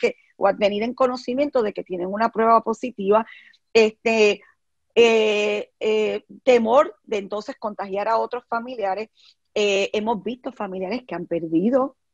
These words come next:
pa-, tengo pacientes que han perdido familiares al covid,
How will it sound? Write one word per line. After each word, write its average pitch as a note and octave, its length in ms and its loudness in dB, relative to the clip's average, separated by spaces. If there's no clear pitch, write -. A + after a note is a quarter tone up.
pa-, - 120 2
tengo F3+ 300 0
pacientes - 480 -2
que - 100 -2
han F#3 120 0
perdido F3+ 540 2
familiares F3 580 -2
al E3 180 -4
covid, B3 560 4